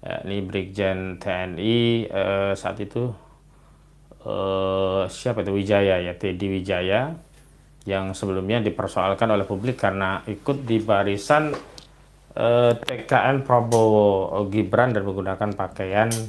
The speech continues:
eh, tim sukses begitu. Publik mempersoalkan, eh, netralitas T N I, dan saat itu T N I memberikan, eh, klarifikasi bahwa itu bukan mewakili T N I, juga bukan tindakan pribadi, tapi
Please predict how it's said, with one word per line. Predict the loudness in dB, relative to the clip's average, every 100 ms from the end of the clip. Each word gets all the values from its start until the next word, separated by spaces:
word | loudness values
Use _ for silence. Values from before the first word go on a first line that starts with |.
| -14 -20 -20 _ -20 -20 -14
eh, | -8 -6 -4 -4 -4 -4
tim | -4 -4
sukses | -4 -4 -4 -6 -8
begitu. | -12 -12 -14 -14 -14 -14 -8
Publik | -4 -4 -4
mempersoalkan, | -6 -8 -6 -2 -2 -2 -2 -2 -6 -8
eh, | -6 -4 -4 -6
netralitas | -6 -4 -4 -4 -6 -10 -8
T | -6
N | -6 -6
I, | -6 -6
dan | -2 -2 0
saat | -2
itu | -2 2 2 2
T | 0
N | -2 -2 -2
I |
memberikan, | -2 -2 -4 -2 0 0 -4 -10 -20 _ -20 -20 -20 _ _ -10
eh, | -8
klarifikasi | -2 0 0 -2 -4 -6 -4
bahwa | -4 -4
itu | -6 -6 -6
bukan | -6 -6 -6 -6 -8 -6
mewakili | 0 0 0 -6 -6
T |
N | -8 -4
I, | -2 -2 -2 -6 -8
juga | -6 -6
bukan | -6 -8 -6
tindakan | -6 -4 -6 -8
pribadi, | -6 -6 -4 -4 -4
tapi | -6 -6 -6 -6